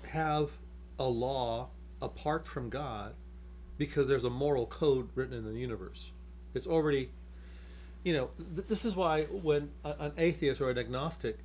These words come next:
can have a strict moral code, live a moral good life, maybe better than people who are religious, and I will say most likely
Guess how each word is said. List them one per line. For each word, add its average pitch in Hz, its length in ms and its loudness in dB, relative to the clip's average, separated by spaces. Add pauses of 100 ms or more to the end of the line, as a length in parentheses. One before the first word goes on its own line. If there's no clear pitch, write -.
(180)
can 147 240 0
have 139 240 2
a 120 160 0
strict - 460 2
moral 117 280 2
code, 110 440 0
live 127 160 4
a 117 100 2
moral 131 460 2
good 123 280 0
life, 117 500 -2 (440)
maybe 123 240 0
better 123 240 4
than 117 120 -2
people 123 260 -2
who 107 100 0
are 113 120 2
religious, 113 580 0 (420)
and 127 140 -2
I 123 60 0
will 127 120 2
say 139 400 2 (280)
most 143 380 2
likely 127 460 0